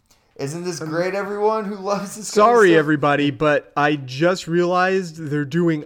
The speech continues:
Speaker 2: updated versions of the old Spider-Man the Animated Series figures.
Speaker 1: Yes, they are.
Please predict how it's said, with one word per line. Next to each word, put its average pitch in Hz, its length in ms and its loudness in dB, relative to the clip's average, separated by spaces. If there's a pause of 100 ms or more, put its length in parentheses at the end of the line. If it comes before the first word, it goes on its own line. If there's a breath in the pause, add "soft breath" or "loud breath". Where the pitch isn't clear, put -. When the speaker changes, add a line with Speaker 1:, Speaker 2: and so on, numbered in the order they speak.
Speaker 2:
updated 147 640 -2
versions 139 640 -2
of 123 160 -4
the 135 140 -2
old 131 280 2
Spider-Man 135 720 -2
the 127 160 -2
Animated 123 500 -4
Series 113 480 -6
figures. 107 760 -8 (280)
Speaker 1:
Yes, 117 320 -8
they 135 380 -6
are. 151 680 -4